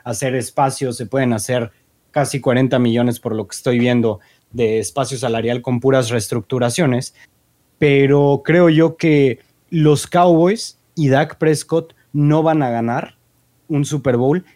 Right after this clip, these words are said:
si no hace un contrato que también beneficie al equipo. Estoy de acuerdo que quiera ganar mucho,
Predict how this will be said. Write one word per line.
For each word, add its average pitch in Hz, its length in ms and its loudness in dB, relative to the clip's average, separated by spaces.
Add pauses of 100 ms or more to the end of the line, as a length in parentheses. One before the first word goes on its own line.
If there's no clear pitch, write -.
(120)
si - 180 -2
no 151 400 2 (200)
hace 147 460 -2
un 151 160 0
contrato 139 680 -2 (260)
que 131 140 -4
también 127 480 0
beneficie 123 480 -2
al 107 120 -4
equipo. 98 300 -14 (440)
Estoy 147 240 0
de 190 80 4
acuerdo 175 400 2
que 127 100 -6
quiera 139 220 0
ganar 117 320 0
mucho, 143 500 -2